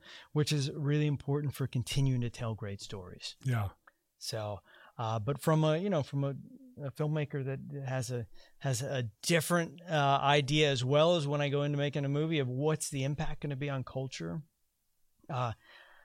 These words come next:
Speaker 1: I got a, uh, to invite someone to the premiere. I won't mention their name.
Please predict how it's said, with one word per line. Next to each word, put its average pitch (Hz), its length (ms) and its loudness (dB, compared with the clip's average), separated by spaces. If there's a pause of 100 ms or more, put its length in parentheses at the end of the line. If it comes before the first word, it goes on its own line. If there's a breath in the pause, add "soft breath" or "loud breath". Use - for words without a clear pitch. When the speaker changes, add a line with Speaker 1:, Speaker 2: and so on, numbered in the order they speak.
(140 loud breath)
Speaker 1:
I 135 100 -2
got 131 180 -2
a, 123 180 -6
uh, 120 240 -4 (420)
to 143 100 -4
invite 135 300 0
someone 151 360 0
to 165 100 0
the 165 80 0
premiere. 151 400 4
I - 20 6
won't 131 240 0
mention 143 320 0
their 151 160 0
name. 131 440 0